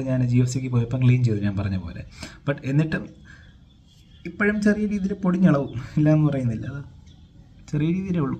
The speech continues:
അതുകൊണ്ട് പൊടിഞ്ഞളവുന്ന കണ്ടോ, ഉണ്ട്, കണ്ടോ, ഈ സാധനം തന്നെ, അതങ്ങനെ പെട്ടെന്ന് പോകത്തില്ല, അത് പയ്യേ പോകത്തുള്ളൂ. അത് ഇനി ക്ലീനൊക്കെ ചെയ്ത് വേറെ ഷാമ്പു ഒക്കെ യൂസ് ചെയ്ത് കുറച്ചുകൂടെ, ഞാനിപ്പം, ആ, ബേബി ഷാമ്പു മാത്രമേ യൂസ് ചെയ്യുന്നുള്ളൂ, വേറെ ഷാമ്പു ഒന്നും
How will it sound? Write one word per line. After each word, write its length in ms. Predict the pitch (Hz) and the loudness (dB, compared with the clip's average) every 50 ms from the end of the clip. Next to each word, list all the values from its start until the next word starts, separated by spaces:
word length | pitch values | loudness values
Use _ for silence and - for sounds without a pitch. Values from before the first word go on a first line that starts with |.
| - - | -8 -6
അതുകൊണ്ട് 220 | - 151 147 143 143 | -2 -2 0 0 2
പൊടിഞ്ഞളവുന്ന 440 | 151 151 151 147 135 131 127 123 120 113 | 2 2 2 2 2 0 0 0 0 0
കണ്ടോ, 180 | 104 - - - - - - - - - - - - - 190 | 0 -4 -10 -12 -12 -16 -18 -18 -18 -20 -20 -18 -14 -8 -6
ഉണ്ട്, 140 | 185 175 - - - - - - - - - - - - - - - - - - - - - - - - - - | -4 -4 -4 -6 -10 -20 -20 -20 -20 -20 -20 -20 -20 -20 -20 -20 -20 -20 -20 -20 -20 -20 -20 -20 -20 -20 -12 -6
കണ്ടോ, 180 | 143 139 117 - - - - - - - - - - - - - - - - - - - - - - - - - - - | -4 -2 -2 -4 -6 -10 -16 -20 -20 -20 -20 -20 -20 -20 -20 -20 -20 -20 -20 -20 -20 -20 -20 -20 -20 -20 -20 -8 -2 0
ഈ 40 | 147 143 - | 0 2 4
സാധനം 260 | 160 151 147 147 143 135 | 4 4 4 4 2 0
തന്നെ, 160 | 120 113 107 - - | 0 -2 -4 -8 -10
അതങ്ങനെ 260 | 120 127 127 127 127 123 | -8 -4 0 0 0 0
പെട്ടെന്ന് 240 | 127 123 131 135 127 120 | 0 0 -2 -2 -2 -2
പോകത്തില്ല, 340 | 113 117 120 - 101 - - - - - - - - - - - - - - - - - - - - - | -2 -2 -4 -4 -6 -10 -10 -14 -18 -20 -20 -20 -20 -20 -20 -20 -20 -20 -20 -20 -20 -20 -20 -20 -14 -8
അത് 100 | - 147 143 | -4 -2 0
പയ്യേ 240 | 143 139 139 143 143 131 123 | 0 2 2 2 2 2 0
പോകത്തുള്ളൂ. 400 | 117 113 113 113 98 92 95 92 - - - | -2 -4 -4 -4 -6 -6 -6 -10 -12 -12 -10
അത് 120 | 120 120 120 123 117 - 123 | -8 -6 -6 -6 -8 -6 -4
ഇനി 160 | 120 120 123 123 | -2 -2 0 0
ക്ലീനൊക്കെ 380 | 120 117 113 113 117 113 113 110 - - | 2 0 0 0 0 -2 -2 -2 0 0
ചെയ്ത് 220 | 104 101 101 123 - - - - - - - - - - - | -2 -2 -2 -4 -6 -8 -12 -18 -20 -20 -20 -20 -18 -12 -8
വേറെ 180 | 120 120 120 123 123 117 - | -4 0 2 4 4 4 4
ഷാമ്പു 300 | 117 113 113 113 113 113 | 2 0 0 -2 -6 -8
ഒക്കെ 160 | 107 107 110 104 | -8 -6 -6 -4
യൂസ് 180 | 104 104 104 104 | -4 -4 -4 -6
ചെയ്ത് 140 | 104 101 - - | -8 -8 -8 -8
കുറച്ചുകൂടെ, 300 | 117 117 120 123 117 120 117 - 131 123 | -8 -6 -4 -2 -2 -4 -6 -6 -6 -4
ഞാനിപ്പം, 360 | 123 123 127 123 - 131 135 139 135 - - 131 123 | -2 -2 -2 -4 -4 -6 -8 -8 -10 -12 -8 -2 2
ആ, 20 | 123 123 120 113 120 | 4 6 6 6 4
ബേബി 240 | 120 123 120 127 127 135 | 4 4 4 6 6 4
ഷാമ്പു 180 | 135 131 131 131 123 | 2 2 2 4 4
മാത്രമേ 240 | 123 123 127 131 123 | 4 6 4 4 2
യൂസ് 120 | 123 123 120 | 2 2 0
ചെയ്യുന്നുള്ളൂ, 280 | 135 120 113 107 107 104 107 107 | 0 0 0 0 0 0 0 -2
വേറെ 180 | 110 110 113 110 - - - - - - - | -2 -4 -6 -8 -10 -14 -18 -20 -20 -8 -2
ഷാമ്പു 260 | - 120 110 107 104 107 | 0 0 0 0 -2 -6
ഒന്നും 120 | 107 107 | -6 -6